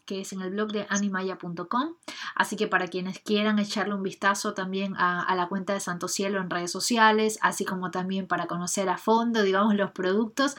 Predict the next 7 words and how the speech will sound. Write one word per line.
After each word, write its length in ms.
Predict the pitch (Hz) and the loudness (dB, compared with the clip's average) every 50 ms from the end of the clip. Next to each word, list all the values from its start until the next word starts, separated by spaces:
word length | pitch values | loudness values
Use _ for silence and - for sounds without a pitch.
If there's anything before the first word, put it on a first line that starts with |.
| - - - - - | -10 -12 -12 -14 -6
van 140 | - 196 196 | -4 2 4
a 100 | 202 196 | 4 4
poder 160 | - 185 185 | 4 2 2
encontrar 460 | 196 190 180 190 180 170 180 185 190 196 | 2 0 0 -2 0 6 8 8 8 6
los 160 | 190 170 - | 2 -2 -2
links 320 | 196 190 208 202 - - - | -2 0 -2 -2 -4 0 2
aquí. 500 | 190 180 180 180 - 247 262 311 330 | 2 2 2 2 2 0 0 0 -2